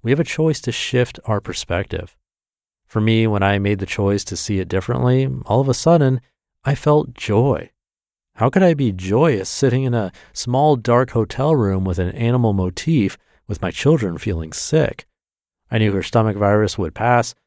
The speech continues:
and I did not want to give up another moment of my life complaining that things were not working out as planned. We put on the television and watched reruns of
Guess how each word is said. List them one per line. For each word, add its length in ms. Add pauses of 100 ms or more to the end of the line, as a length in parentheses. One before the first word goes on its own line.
(380)
and 80
I 60
did 160
not 160
want 160
to 40
give 220
up 260
another 380
moment 320
of 180
my 160
life 320
complaining 800
that 220
things 380
were 100
not 220
working 360
out 260
as 180
planned. 580 (680)
We 100
put 140
on 140
the 60
television 640
and 140
watched 260
reruns 640
of 200